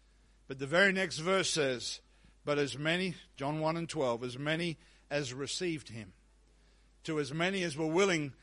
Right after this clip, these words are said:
to make a place for faith, to them gave he power to become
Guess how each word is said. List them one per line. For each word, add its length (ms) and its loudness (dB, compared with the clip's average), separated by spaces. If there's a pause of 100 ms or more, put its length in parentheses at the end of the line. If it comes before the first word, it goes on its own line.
(160)
to 100 -10
make 240 -2
a 40 -10
place 520 -6 (640)
for 160 -10
faith, 540 -6 (720)
to 100 -8
them 440 4 (300)
gave 220 2
he 140 -6
power 500 -2 (1000)
to 100 -8
become 560 -2